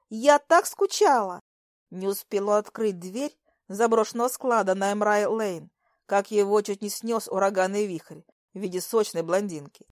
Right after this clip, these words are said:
Ее округлые формы были облачены в длинное шерстяное платье с глубоким декольте, не скрывающим внушительный бюст, в который был бы рад зарыться лицом любой,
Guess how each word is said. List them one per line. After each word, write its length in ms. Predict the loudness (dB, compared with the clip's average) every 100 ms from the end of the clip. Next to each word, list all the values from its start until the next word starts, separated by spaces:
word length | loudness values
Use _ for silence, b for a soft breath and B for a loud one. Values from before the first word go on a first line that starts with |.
| _ _ _ _ -10
Ее 300 | -2 2 2
округлые 420 | 2 -4 -2 -4
формы 400 | -4 -4 -4 -4
были 220 | -4 -2
облачены 600 | -2 -2 -6 -8 -6 -6
в 40 | -8
длинное 500 | -6 -4 -4 -4 -6
шерстяное 500 | -8 -8 -6 -4 -4
платье 520 | -2 -4 -4 -14 -20 _ _ _ -14
с 100 | -4
глубоким 480 | -2 0 -2 -4 -10
декольте, 480 | -6 -6 -8 -18 -20 _ _ _ _
не 160 | -8 -8
скрывающим 720 | -2 0 4 2 0 -6 -8
внушительный 500 | -8 -8 -8 -8 -4
бюст, 380 | -4 -6 -12 _ _ _ _
в 80 | -4
который 400 | -2 2 2 2
был 320 | 2 2 2
бы 160 | 2 2
рад 260 | 4 2
зарыться 600 | 2 0 0 -2 -4 -4
лицом 420 | -2 -4 -4 -2
любой, 480 | -2 -4 -2 -2 -2